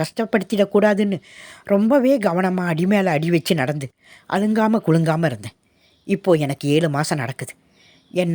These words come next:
இருந்தாலும் இது என்னோட குழந்தையா இருந்தா நான் அனுபவிக்கிற ஒவ்வொரு சந்தோஷத்தையும் என் கணவர்கிட்ட ஆசை ஆசையா இந்த பொண்ணு மாதிரி நானும் சொல்லியிருப்பேன். ஆனா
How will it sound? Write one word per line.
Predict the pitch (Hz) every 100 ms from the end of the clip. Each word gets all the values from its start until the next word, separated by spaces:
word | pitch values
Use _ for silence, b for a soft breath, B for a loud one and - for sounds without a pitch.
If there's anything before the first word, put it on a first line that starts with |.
| 170
இருந்தாலும் | 139 135 135 - _
இது | - 190 170
என்னோட | 156 143 127
குழந்தையா | 160 175 180 175 160
இருந்தா | 139 139 - B B B B
நான் | 202 269
அனுபவிக்கிற | 226 277 277 - 254 180
ஒவ்வொரு | 185 233 202
சந்தோஷத்தையும் | 175 170 190 180 - 165 - _ b b 175
என் | 202 190
கணவர்கிட்ட | 160 180 202 - 143 131
ஆசை | 160 190
ஆசையா | 165 - 156 147 B B B B
இந்த | 220 208 196
பொண்ணு | 202 240
மாதிரி | 185 165 190 165
நானும் | 151 170 -
சொல்லியிருப்பேன். | 135 139 131 - - _ _ _
ஆனா | 160 151